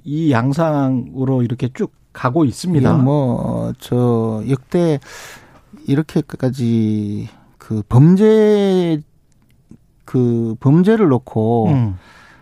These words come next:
Speaker 2: 어, 대선 국면이 펼쳐진 것은 지금까지는 없었는데요.
Speaker 1: 음.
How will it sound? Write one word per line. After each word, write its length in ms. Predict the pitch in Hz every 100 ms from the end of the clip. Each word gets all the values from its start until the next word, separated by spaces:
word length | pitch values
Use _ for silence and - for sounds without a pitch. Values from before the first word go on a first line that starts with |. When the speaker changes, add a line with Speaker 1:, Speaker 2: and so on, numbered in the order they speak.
| _ -
Speaker 2:
어, 720 | - - 113 127 127 123 123 120 - _ _ _ _ _ _
대선 680 | 127 120 143 135 135 131 127
국면이 440 | 131 123 123 117 - -
펼쳐진 500 | 151 - 139 123 113
것은 640 | 107 - 110 110 107 123
지금까지는 640 | - 151 151 151 131 113 113
없었는데요. 680 | 127 156 151 113 107 123
Speaker 1:
음. 260 | 160 135 107